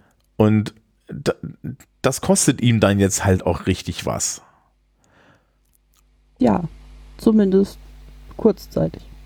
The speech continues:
Speaker 1: Ja, komischerweise funktioniert das dann als Film viel, viel besser als Star Trek eins, was versucht hatte, irgendwie so Star Trekky philosophisch zu sein.
Speaker 2: Ja.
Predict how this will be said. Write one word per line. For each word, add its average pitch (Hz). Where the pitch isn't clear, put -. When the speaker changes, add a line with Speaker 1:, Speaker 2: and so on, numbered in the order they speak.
Speaker 1:
Ja, 104
komischerweise 143
funktioniert 131
das 160
dann 104
als 110
Film 156
viel, 156
viel 143
besser 135
als 107
Star 107
Trek 101
eins, 139
was -
versucht 151
hatte, 135
irgendwie 139
so 131
Star 117
Trekky 120
philosophisch 135
zu 98
sein. -
Speaker 2:
Ja. 208